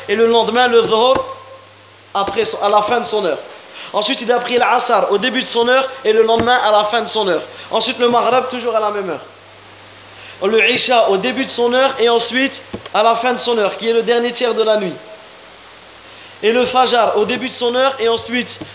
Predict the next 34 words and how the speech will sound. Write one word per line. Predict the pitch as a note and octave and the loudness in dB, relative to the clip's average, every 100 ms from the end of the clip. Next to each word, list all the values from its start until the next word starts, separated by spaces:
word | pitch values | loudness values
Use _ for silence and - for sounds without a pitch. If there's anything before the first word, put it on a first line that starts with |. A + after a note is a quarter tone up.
| - | -10
la, | F#3+ F#3 G3 - G3 | -6 -4 -4 -6 -2
la, | G#3 G3+ | -2 0
la, | G3+ | 0
la | G#3 F#3+ | 2 0
dernière | F#3 B3 A#3+ A#3 | 2 0 0 0
heure | A3+ G3+ | 0 -2
du | G3 | -4
Fajr, | F3+ F3+ B3 | -2 0 -2
c'est | - | -4
pas | F#3 C4+ | -2 -2
jusqu'à | C4+ A#3 | 0 -2
Dhuhr, | F#3+ G#3 F#3 - - - | 0 0 0 -2 -10 -8
c'est | G3 | -4
ju-, | F#3+ A3 D4 C#4+ | -2 -2 -4 -6
juste | A3 D4 C#4 - | -8 -6 -6 -2
avant | B3 A#3+ | 0 0
que | A3 | -4
le | A3 | -6
soleil | G#3+ A3 A3+ | -4 -2 -2
il | |
se, | A3 B3 C#4+ - - - - - G3 | -4 -4 -4 -6 -16 -20 -20 -16 -12
il | |
se | F3+ | -6
lève, | G3 F3+ | -2 0
Shuruq. | - G#3 F#3+ - - - | 0 -2 -4 -6 -14 -16
Juste | D3+ B3 - | -8 -8 -2
avant | G#3 G3+ | 0 0
Shuruq, | G3+ G3 C4+ - - - | -2 -2 -2 -4 -14 -8
t'es | G3+ | -6
encore | - G#3+ | -2 -4
dans | F#3 | -2
l'heure | F#3+ D#3+ | -2 -4
du | E3+ | -6
Fajr. | D#3 C#3 | -6 -6